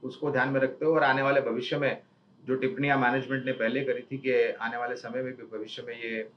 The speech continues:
जो tariffs है, वो ऊपर जाएंगे, जिसके कारण जो आरपूज है, average revenue per user, उसमें अच्छा योगदान होगा और उसके कारण, अ, मुनाफे में भी आपको एक बेहतर, अ, आंकड़ा आता हुआ दिखेगा।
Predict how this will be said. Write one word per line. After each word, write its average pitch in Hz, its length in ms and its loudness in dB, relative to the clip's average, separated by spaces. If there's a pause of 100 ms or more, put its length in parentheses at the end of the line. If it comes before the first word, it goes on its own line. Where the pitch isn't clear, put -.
(240)
जो 113 260 -2 (540)
tariffs 127 360 2
है, - 140 -4 (460)
वो 120 100 2
ऊपर 135 220 4
जाएंगे, 123 300 2
जिसके 139 260 2
कारण 143 360 2
जो 139 100 2
आरपूज 139 400 2
है, 120 240 2 (200)
average 131 280 2 (460)
revenue 127 320 0 (180)
per 117 240 0
user, 120 180 2 (500)
उसमें 139 580 2
अच्छा 135 280 -2
योगदान 131 360 2
होगा 120 220 -2
और 117 280 -4
उसके - 240 -6
कारण, 113 360 0 (200)
अ, 104 340 -4
मुनाफे 120 320 -2
में 113 160 -4
भी 113 100 -6
आपको 104 300 -4
एक 104 160 -6
बेहतर, 104 380 -4 (480)
अ, 92 300 -4
आंकड़ा 113 240 0
आता 98 200 -2
हुआ 90 120 -4
दिखेगा। - 320 -14